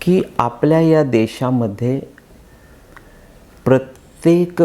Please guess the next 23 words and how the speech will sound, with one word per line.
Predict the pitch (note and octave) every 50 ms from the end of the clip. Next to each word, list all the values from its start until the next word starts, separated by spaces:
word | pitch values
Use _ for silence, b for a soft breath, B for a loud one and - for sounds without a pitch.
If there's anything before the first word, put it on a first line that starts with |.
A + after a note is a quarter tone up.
| - -
भारतीय | - G#2+ A2 A#2+ A2+ A2 - - - C3 C3
जनता | B2+ B2+ B2 A#2 A2+ A2+ A#2+
पक्षाच्या | A#2+ - - G#2+ - - - B2 A2+ A2 - - B2+ B2+ C3+ - - - - _ _ _ _ _ -
मुख्यालयात, | A2+ A2+ A2+ G#2 - - - D#3 D#3+ C#3+ A2+ F#2 E2 D#2 - - - - -
म्हणजे | G#2+ A2 A2+ A2+
त्या, | A2 - G#2+ G2+ C#2+
त्या, | - - - G#2+
त्या, | G#2+ - - A2 G#2+
त्या | G#2+ - B2+ C3
राज्यातलं | A#2+ A2 G2 G2 A#2+ A2+ A2+ - A#2 A#2
जे | G#2+ A2+
मुख्यालय | A2 A2 G#2 - - - C#3 D3+ D3+ D3 C3+
असतं, | A2 G2 - - - A#2+ A#2+ C#3 B B B B B B B B B B B B -
तिथे | C3+ C3 C3+ - - E3 E3+ D3 A#2+ C3 C#3+ - - - - - - - - - - - - - - - - - -
संघातून | D3 C3+ B2+ B2+ B2+ C3+ C#3 C#3 C#3 - - D#3+ D#3+ - - - - B B B B B B B B B B B B - - - B2
जे | A2+ C3
प्रचारक | C3+ C3+ - - A#2 - - E3 E3+ F3 E3 - C3
असतात, | A#2+ - - - A#2 A2+ - - - - - - - - - -
त्यातला | B2 A#2+ A#2+ - - C3+ C#3 C#3+ D3 D3 - - -
एक | - C#3+ D3 C#3+ - - - - B B B B B B B - - -
संघटन | D3 C3 C3 C3 C3 D3+ D3+ D#3 E3 E3+
मंत्री | E3 D#3 C#3 A#2+ A2+ A2 G#2+ - B2+ C#3
म्हणून | B2+ B2 A2 G#2+ A2+ A2+ B2+